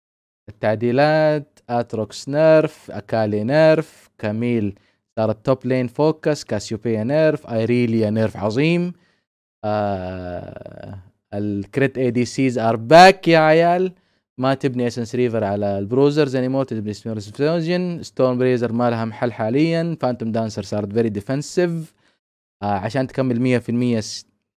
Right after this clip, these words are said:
آه، اتاك سبيد يبغالك تجيب ثلاثة ايتمز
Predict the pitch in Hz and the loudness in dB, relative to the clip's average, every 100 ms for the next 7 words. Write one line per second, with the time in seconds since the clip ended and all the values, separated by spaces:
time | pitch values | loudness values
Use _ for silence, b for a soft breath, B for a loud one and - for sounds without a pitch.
0 | - 80 71 92 - 120 - - 127 123 | -14 -12 -12 -18 -8 -8 -8 -8 -4 -4
1 | - - 107 110 117 110 113 110 110 - | -6 -10 -6 -2 -2 -2 -6 -6 -6 -8
2 | _ _ _ 95 127 170 202 202 220 220 | _ _ _ 0 0 0 -4 -4 -6 -8
3 | 254 269 269 - | -10 -12 -14 -20